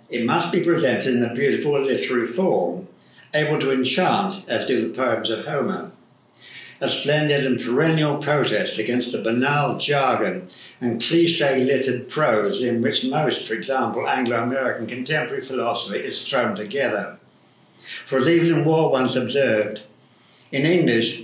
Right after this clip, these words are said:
it's now impossible to avoid cliches, but at least there's no reason to build up to one."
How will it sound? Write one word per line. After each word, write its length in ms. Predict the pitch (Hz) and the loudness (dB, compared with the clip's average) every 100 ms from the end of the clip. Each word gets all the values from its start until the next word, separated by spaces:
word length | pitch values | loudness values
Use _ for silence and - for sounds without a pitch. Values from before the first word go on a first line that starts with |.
| - | -6
it's 160 | 131 135 | -4 -2
now 340 | 143 151 - | 0 0 0
impossible 720 | 180 127 - 220 - 135 117 117 | 0 0 0 0 2 0 0 0
to 120 | 123 | 0
avoid 460 | 127 135 131 135 | 2 2 2 0
cliches, 800 | - 170 151 120 92 90 87 - - _ _ _ _ _ | 0 2 2 0 -2 -4 -6 -12 -14 _ _ _ _ _
but 120 | 123 | -2
at 100 | 131 | 2
least 260 | 160 170 - | 4 4 2
there's 160 | - 135 | 0 2
no 180 | 139 | 2
reason 300 | 127 135 113 113 | 2 2 2 2
to 60 | |
build 320 | 98 135 113 | 2 2 2
up 220 | 135 175 - | 2 0 0
to 100 | 107 | -2
one." 340 | 98 78 - | -2 -4 -10